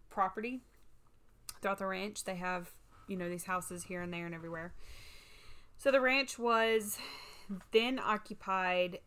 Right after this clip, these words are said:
still by the Myers family in, all the way up until nineteen eighty-seven. Kenneth John Myers and Edith Myers were the ones who lived there. And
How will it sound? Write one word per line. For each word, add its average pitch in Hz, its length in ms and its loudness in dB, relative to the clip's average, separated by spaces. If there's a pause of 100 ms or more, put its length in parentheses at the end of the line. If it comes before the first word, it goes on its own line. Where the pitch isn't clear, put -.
(100)
still - 1080 2 (300)
by 190 160 4
the 214 80 0
Myers 180 400 0
family 170 560 -6 (200)
in, 185 360 -2 (600)
all 214 140 8
the 240 60 2
way 233 100 4
up 214 120 0
until 202 400 -2 (140)
nineteen 196 760 -2 (220)
eighty-seven. 180 1120 -4 (640)
Kenneth 226 360 -4
John 185 340 -2
Myers 240 540 0
and 190 260 -4 (140)
Edith 240 360 -2
Myers 165 580 -6
were 185 100 -2
the 175 80 -4
ones 170 260 -6
who 190 100 -8
lived 170 300 -8
there. 160 300 -8 (760)
And 202 500 2